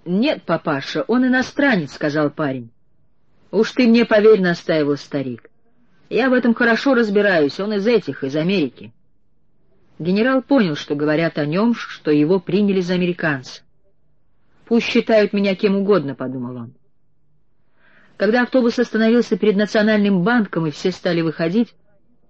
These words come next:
он встретился взглядом со стариком. «All right», громко сказал ему старик, выходя из автобуса. И засмеялся, очень довольный собой.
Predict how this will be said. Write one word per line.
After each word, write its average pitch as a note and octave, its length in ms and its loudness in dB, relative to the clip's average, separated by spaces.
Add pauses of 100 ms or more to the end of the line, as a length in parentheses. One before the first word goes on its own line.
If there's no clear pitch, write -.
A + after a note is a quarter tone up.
(920)
он F#3 160 0
встретился G3 500 0
взглядом E3+ 420 0
со D#3+ 140 -8
стариком. C3+ 640 -6 (880)
«All A3 280 6
right», A3 340 0 (360)
громко D#3+ 420 -2
сказал D3+ 400 0
ему D3 140 -2
старик, D#3+ 540 -2 (600)
выходя E3+ 480 0
из D#3+ 140 2
автобуса. C3+ 680 -4 (1200)
И G3 100 2
засмеялся, G3 680 2
очень D#3+ 280 -4
довольный D3 460 -2
собой. C3 460 -10